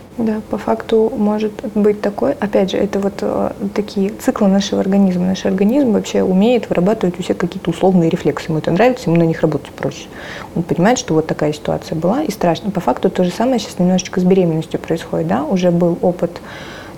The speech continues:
очень не-, нехорошо закончившейся беременности, поэтому наступившая новая беременность, организм на-, на стреме того, что, голова в первую очередь, да, на стреме того, что щас вдруг опять вот это вот может повториться.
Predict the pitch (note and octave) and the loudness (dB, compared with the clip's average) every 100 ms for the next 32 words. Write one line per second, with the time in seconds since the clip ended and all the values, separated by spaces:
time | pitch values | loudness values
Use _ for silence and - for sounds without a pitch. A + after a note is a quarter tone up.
0 | - F3 - E3+ G#3 F3+ F3 F#3+ F3+ F3+ | -4 -4 -2 -2 2 2 2 2 2 0
1 | F3+ E3 F3 - E3+ - F3 F3 - F3 | 0 -2 -4 -6 -6 -6 -6 -8 -4 -2
2 | A3 C#4 D4+ - - F3+ F3+ F3+ F3 G#3 | -2 -2 -2 -4 -2 0 2 0 0 -2
3 | F#3+ F3+ F3+ F3 E3+ E3 E3 F#3+ B3 C4 | -4 -4 -2 0 2 2 0 0 0 0
4 | B3 - F3 E3+ F3 G3+ E3+ E3+ F3+ F3 | -2 -2 0 2 4 4 4 2 2 0
5 | - F3+ F#3 E3+ F3 F3+ C4 G3+ F3 F3 | 0 4 4 4 0 0 2 4 4 4
6 | E3+ - E3+ E3+ E3 - F3+ G3 A3 G#3 | 2 0 -2 0 -2 -6 -4 0 0 2
7 | F3+ E3 E3+ D#3+ C4 - F#3 F3+ E3 D#3+ | 2 2 0 0 0 -2 0 2 2 4
8 | F3+ G3 F3+ - - C4 - D#3+ F3 F#3+ | 6 6 2 2 2 2 0 2 2 2
9 | F3 - D#3 E3 - E3+ - D#3 D3+ - | -2 -2 -6 -6 -8 -6 -4 -6 -8 -14